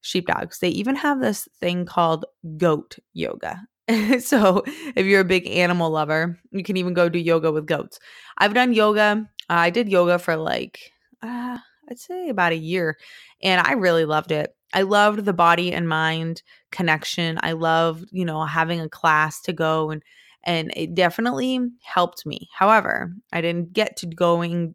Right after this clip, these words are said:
and doing yoga until after my injury. So I definitely regret that. And I, and I highly suggest, um, every,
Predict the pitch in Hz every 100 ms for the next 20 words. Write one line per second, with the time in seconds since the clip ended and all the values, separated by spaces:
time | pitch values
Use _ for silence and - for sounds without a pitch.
0 | - 165 160 160 156 156 156 156 156 -
1 | 156 156 - 156 156 165 160 156 170 165
2 | 175 - 185 _ - - _ - - 185
3 | 180 180 175 _ _ _ _ _ _ _
4 | - 208 202 254 349 277 185 170 165 165
5 | 160 - 180 175 - 180 202 415 - 190
6 | 190 196 - 165 165 160 - - - 160
7 | 160 - 180 175 175 156